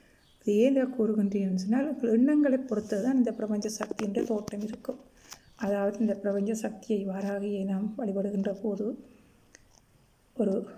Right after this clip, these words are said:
பிரபஞ்ச சக்தியாக நாங்கள் எதிர்நோக்கி பார்க்கும்போது அது அண்ட பிராசங்களை ஆட்கொள்கின்ற ஒரு விஸ்வரூபமாக காட்சியளிக்கும். ஆனால் அதை நாங்கள் ஒரு உபதீபமாக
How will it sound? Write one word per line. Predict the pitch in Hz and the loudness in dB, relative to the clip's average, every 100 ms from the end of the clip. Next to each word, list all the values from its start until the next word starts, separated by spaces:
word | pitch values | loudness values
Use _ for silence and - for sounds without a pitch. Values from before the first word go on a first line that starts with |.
| - - | -20 -4
பிரபஞ்ச | 240 254 277 | 2 4 4
சக்தியாக | 262 226 - - 302 294 | 0 -4 -8 -2 0 2
நாங்கள் | 254 214 208 202 | 2 2 0 -2
எதிர்நோக்கி | 220 220 - 220 | -2 -4 -6 -6
பார்க்கும்போது | 208 185 190 - 220 220 269 | -6 -8 -6 -4 0 0 0
அது | 240 | 0
அண்ட | 202 214 247 254 - | 0 0 0 -2 -6
பிராசங்களை | - 214 214 214 208 208 | -4 -4 -2 -2 0 -2
ஆட்கொள்கின்ற | 208 202 247 240 233 208 | -2 -2 -2 0 0 0
ஒரு | 196 | 0
விஸ்வரூபமாக | 226 233 262 240 196 196 196 | -4 -2 -2 0 0 -2 -6
காட்சியளிக்கும். | - 196 185 - 214 - - - _ _ - _ _ _ - | -6 -6 -6 -8 -8 -10 -12 -12 _ _ -20 _ _ _ -4
ஆனால் | 214 214 214 | 0 0 0
அதை | 202 196 196 | 0 0 0
நாங்கள் | 190 202 196 202 | 0 0 0 -2
ஒரு | 202 208 - - _ _ _ _ _ _ - | -2 -4 -8 -20 _ _ _ _ _ _ 0
உபதீபமாக | 311 302 226 190 185 | 4 4 2 0 0